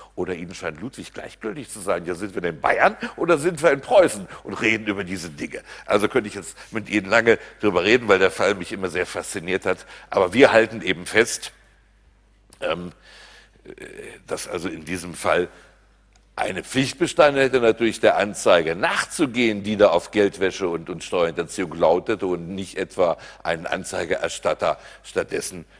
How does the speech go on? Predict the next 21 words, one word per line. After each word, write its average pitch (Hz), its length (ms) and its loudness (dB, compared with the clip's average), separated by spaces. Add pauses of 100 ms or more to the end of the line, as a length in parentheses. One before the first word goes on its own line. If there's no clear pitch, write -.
äh, 80 180 -4
äh, 82 460 -10 (160)
zu 92 200 -4 (240)
psychiatrieren 90 880 -2 (260)
und 90 200 -10
ihn 82 180 -6
für 90 160 -4
geisteskrank 78 720 -4
und 113 160 -6
gemeingefährlich - 720 -8
zu - 140 -16
erklären. - 340 -20 (760)
Gut. - 380 4 (1500)
Ähm, 143 420 2 (2250)
jetzt - 380 4
geht's 160 200 6
also 113 220 6
los, 110 420 4
wenn 127 140 10
ein 117 140 8
Anfangsverdacht 117 1000 2